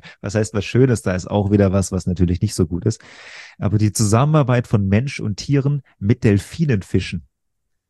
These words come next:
Und das fand ich total spannend. Also in, ähm,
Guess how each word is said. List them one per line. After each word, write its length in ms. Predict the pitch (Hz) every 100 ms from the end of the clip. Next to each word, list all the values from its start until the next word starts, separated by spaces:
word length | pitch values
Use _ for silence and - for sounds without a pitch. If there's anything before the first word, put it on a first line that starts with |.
| _ _
Und 180 | - 107
das 120 | 131
fand 200 | - 123
ich 120 | 123
total 320 | - 95 98 104
spannend. 500 | - 104 104 92 90
Also 240 | 95 95
in, 400 | 101 98 98 98
ähm, 380 | - 90 92